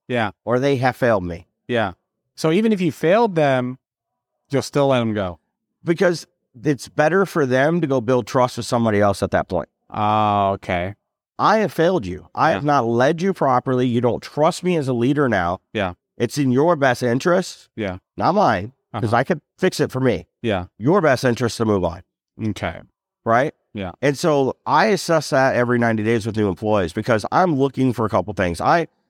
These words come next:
Speaker 2: when I hire someone, I put 'em in, I put a quadrants together. I say, "This is things I want you to do and never tell me about. These are things that I want you to do, then tell me how, tell me how you did it. And last is don't do these until we talk."
Speaker 1: Yeah.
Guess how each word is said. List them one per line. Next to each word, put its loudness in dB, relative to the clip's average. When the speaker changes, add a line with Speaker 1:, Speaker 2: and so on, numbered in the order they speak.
Speaker 2:
when 0
I 2
hire 2
someone, 0
I 0
put 0
'em 2
in, 0
I -2
put -4
a -2
quadrants 0
together. 0
I 0
say, -2
"This -2
is -4
things 0
I 2
want 0
you 2
to 2
do 2
and 2
never 0
tell 0
me 0
about. 0
These 0
are 2
things 0
that 2
I 4
want 0
you 0
to 0
do, 2
then -2
tell 0
me 2
how, 0
tell 0
me 0
how 2
you 0
did 0
it. -2
And 0
last 0
is -4
don't 0
do 2
these 0
until 0
we -2
talk." -2
Speaker 1:
Yeah. -6